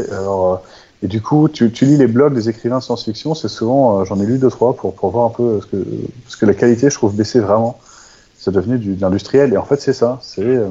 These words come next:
aujourd'hui, enfin, ce mois-ci, j'ai écrit, euh, vingt-cinq mille mots. Il faudrait que je passe à, à ma, ma, je suis mieux quand j'en écris vingt mille que quand vingt-cinq mille. Vingt-cinq mille, ça fait beaucoup. C'est, ah ouais, tu comptes les mots que t'écris, en fait. Tu comptes pas le,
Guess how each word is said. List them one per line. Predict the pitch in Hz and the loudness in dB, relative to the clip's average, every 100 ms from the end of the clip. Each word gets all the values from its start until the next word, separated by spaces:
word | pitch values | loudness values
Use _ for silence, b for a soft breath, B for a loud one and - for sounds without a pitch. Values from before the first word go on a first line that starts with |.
| 92 B B B - | -8 B B B -4
aujourd'hui, | 104 110 110 - | 0 2 0 0
enfin, | 110 | -2
ce | 101 | 0
mois-ci, | 113 - 139 139 | 0 0 0 2
j'ai | 107 104 | 2 0
écrit, | 101 - 123 127 | -2 0 2 4
euh, | 98 92 | 6 4
vingt-cinq | 92 123 - 123 | 2 -2 -2 0
mille | 131 127 | 2 2
mots. | 117 123 | 4 4
Il | 110 | 4
faudrait | 95 - 107 | 0 -2 -2
que | 104 | 0
je | |
passe | 95 117 120 - | 0 2 0 0
à, | 95 107 98 85 B B B B - | 0 2 2 0 B B B B -8
à | 92 90 92 | -6 -4 -4
ma, | 98 101 | 0 0
ma, | 107 104 113 - | 2 2 2 -2
je | - | -2
suis | - | 4
mieux | 127 139 | 6 6
quand | 143 113 | 4 0
j'en | 110 | 0
écris | 107 - | 0 0
vingt | 110 131 | 2 2
mille | 135 131 135 | 4 2 0
que | 113 | -4
quand | 110 | -2
vingt-cinq | 101 110 131 117 | -2 -2 -4 -4
mille. | 135 113 | -2 0
Vingt-cinq | 95 95 117 | -2 -2 -4
mille, | 127 | -2
ça | 110 | -2
fait | 107 | -2
beaucoup. | 113 - 131 131 b b b _ | -2 -2 -4 -6 b b b _
C'est, | - 110 | -2 2
ah | 123 | 4
ouais, | 143 117 | 4 2
tu | - | -2
comptes | 123 143 113 | -4 -2 0
les | 110 | 0
mots | 127 143 | 2 2
que | 143 | 0
t'écris, | 123 - 127 | -6 -4 -6
en | 110 | -4
fait. | 101 | -8
Tu | - | -6
comptes | 110 - | -8 0
pas | 131 | 4
le, | 107 90 87 | 4 2 0